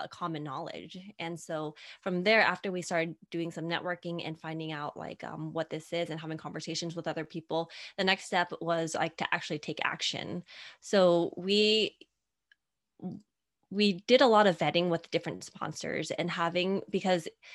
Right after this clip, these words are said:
you know, the best way to kind of learn also, in our opinions, is kind of take,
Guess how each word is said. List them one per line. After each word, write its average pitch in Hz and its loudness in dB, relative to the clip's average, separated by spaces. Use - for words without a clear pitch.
you 196 6
know, 175 6
the 190 2
best 220 4
way 196 4
to 180 6
kind 175 0
of 151 -2
learn 160 0
also, 202 -6
in 170 -8
our 165 -8
opinions, 214 -10
is 165 -6
kind 220 -6
of 247 -6
take, - -10